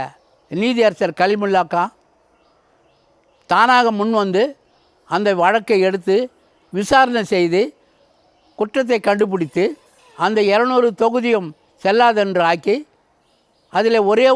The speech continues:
ஒரு தொகுதி தான் நம்முடைய ஆம்சாங் மறைந்த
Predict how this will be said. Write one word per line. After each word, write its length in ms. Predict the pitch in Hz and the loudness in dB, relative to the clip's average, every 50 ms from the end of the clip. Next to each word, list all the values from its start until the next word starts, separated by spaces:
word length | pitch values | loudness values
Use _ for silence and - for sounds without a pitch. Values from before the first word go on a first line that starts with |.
| 254 | 2
ஒரு 100 | 240 226 190 - | 0 0 0 -2
தொகுதி 240 | 226 214 220 208 214 208 220 | -2 0 0 -2 0 0 2
தான் 140 | 214 190 113 98 _ _ _ _ _ _ _ _ _ _ _ _ _ - | 0 0 -2 -8 _ _ _ _ _ _ _ _ _ _ _ _ _ -4
நம்முடைய 460 | 160 170 196 220 214 208 196 190 180 165 160 151 147 139 143 - _ _ _ _ _ _ _ _ _ _ | -2 0 0 0 0 0 0 2 2 2 2 0 -2 -4 -8 -14 _ _ _ _ _ _ _ _ _ _
ஆம்சாங் 580 | - 139 180 214 226 226 - - 196 170 139 110 98 - _ _ _ _ _ _ _ _ _ | -4 -2 -2 0 -2 -2 -2 0 0 0 0 -2 -8 -18 _ _ _ _ _ _ _ _ _
மறைந்த 420 | - 143 160 175 202 214 214 202 | -4 0 0 0 2 0 0 2